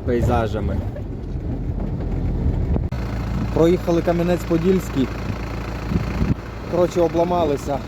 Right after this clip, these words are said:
Розсипався повністю підвісний. Вилетіла, е, резинка.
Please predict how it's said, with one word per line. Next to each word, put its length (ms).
Розсипався 520
повністю 500
підвісний. 640
Вилетіла, 640
е, 40
резинка. 680